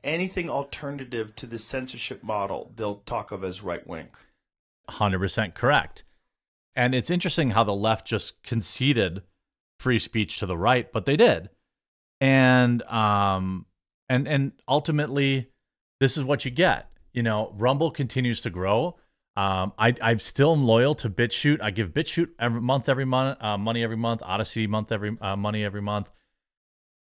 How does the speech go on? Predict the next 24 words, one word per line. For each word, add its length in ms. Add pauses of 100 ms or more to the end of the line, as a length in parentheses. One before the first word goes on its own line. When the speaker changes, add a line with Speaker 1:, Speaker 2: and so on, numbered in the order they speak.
(140)
Speaker 2:
I 140
support 400
their 100
platforms. 720
Rumble 460
is 100
probably 520
our 100
best 720 (840)
alternative, 520
but, 300
I 100
mean, 240 (140)
I'm 200
not 240
explicitly 580
right-wing. 680
My 140
content 560
is 180
more, 360
like, 200
pop 300
culture. 540